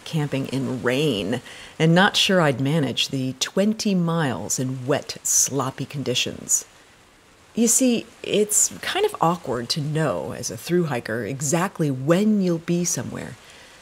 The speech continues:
so the huts on this very popular trail are usually sold out when you arrive.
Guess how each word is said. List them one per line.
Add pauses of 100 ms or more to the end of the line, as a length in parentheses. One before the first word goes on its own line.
so
the
huts
on
this
very
popular
trail (400)
are
usually
sold
out
when
you
arrive.